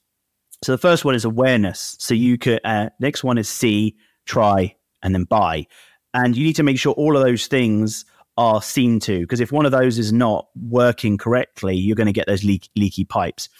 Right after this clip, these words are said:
You can always pay for more traffic, but if the trial is bad, the experience is bad, and they're not either getting through the products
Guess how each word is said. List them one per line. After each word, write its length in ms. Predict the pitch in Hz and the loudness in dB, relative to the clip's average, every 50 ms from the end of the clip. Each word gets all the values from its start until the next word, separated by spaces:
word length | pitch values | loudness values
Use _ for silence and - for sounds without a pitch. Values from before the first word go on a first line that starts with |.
| - _ - | -20 _ -6
You 80 | - 131 | -4 -2
can 80 | 143 | 0
always 160 | 156 151 135 - | 2 0 0 -2
pay 300 | - - - 143 143 135 | -4 -4 0 0 0 0
for 100 | - 127 | 0 0
more 180 | 113 113 104 | 0 0 -2
traffic, 640 | - - - 156 143 - - 92 95 113 - _ - _ _ _ _ _ _ _ - | -2 -2 -2 -2 -2 -4 -6 -6 -6 -6 -8 _ -20 _ _ _ _ _ _ _ -2
but 140 | 131 123 | 0 0
if 160 | 123 120 - - | 0 -2 -2 -4
the 100 | 123 110 | -4 -4
trial 500 | - - - - 135 131 131 131 127 120 | -4 -4 -2 0 0 2 2 2 2 2
is 160 | 120 110 98 | 2 0 -2
bad, 520 | - 110 101 101 98 95 92 104 110 - - | -2 -2 -2 0 0 -2 -2 -4 -4 -6 -6
the 60 | - 113 | -6 -6
experience 460 | 104 - - - 131 123 120 110 107 | -6 -6 -6 -2 -2 -2 -2 -2 -4
is 80 | 101 | -6
bad, 320 | - - 104 98 101 104 104 | -4 -2 -2 0 0 0 0
and 160 | 104 101 104 | 0 0 0
they're 100 | 104 104 | 0 0
not 220 | 104 107 107 - | 0 0 -2 -2
either 180 | 107 113 110 107 | -4 -4 -4 -4
getting 280 | 101 - 135 78 104 104 | -2 -2 -2 -2 -2 -4
through 180 | - 123 113 | -2 -2 -2
the 60 | 107 | -2
products 500 | 104 - - 127 123 123 120 - - - | -2 -2 0 2 2 2 2 0 -4 -10